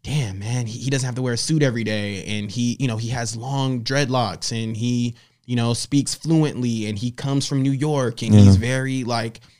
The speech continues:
Speaker 1: he's just very eclectic in his stature."
Speaker 2: Mm-hmm.
Speaker 1: Uh, that's me.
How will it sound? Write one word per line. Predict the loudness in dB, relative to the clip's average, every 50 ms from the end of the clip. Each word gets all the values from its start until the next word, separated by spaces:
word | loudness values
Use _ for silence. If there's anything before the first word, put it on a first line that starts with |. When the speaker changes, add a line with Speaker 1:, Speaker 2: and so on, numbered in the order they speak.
| _ _
Speaker 1:
he's | -6 -2 0
just | 0 0 0
very | 0 -2 -2 -2 -4
eclectic | -6 -10 -12 -8 -6 -6 -6 -6 -6 -8 -8 -8 -8
in | -8 -6
his | -4 -4 -4 -6
stature." | -6 -6 -6 -8 -8 -6 -6 -6 -6 -6 -10 -12 -16 0 6
Speaker 2:
Mm-hmm. | 10 10 12 12 10
Speaker 1:
Uh, | 10 8 8 4 0 -6 -12 _ _ _ _ _ _ _ _ _ _
that's | -6 -6 -2 0
me. | 0 0 0 -2 -4